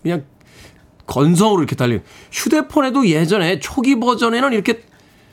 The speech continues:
손목을 넣을 수 있는 끈이 달려 있었는데 최근에 휴대폰은 끈을 끼는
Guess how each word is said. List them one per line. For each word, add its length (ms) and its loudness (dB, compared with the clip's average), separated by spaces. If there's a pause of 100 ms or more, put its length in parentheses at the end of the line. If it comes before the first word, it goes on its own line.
손목을 540 0
넣을 100 2
수 140 -2
있는 100 0
끈이 280 2
달려 220 2
있었는데 680 0 (180)
최근에 800 0
휴대폰은 600 -2 (2750)
끈을 680 2 (480)
끼는 380 0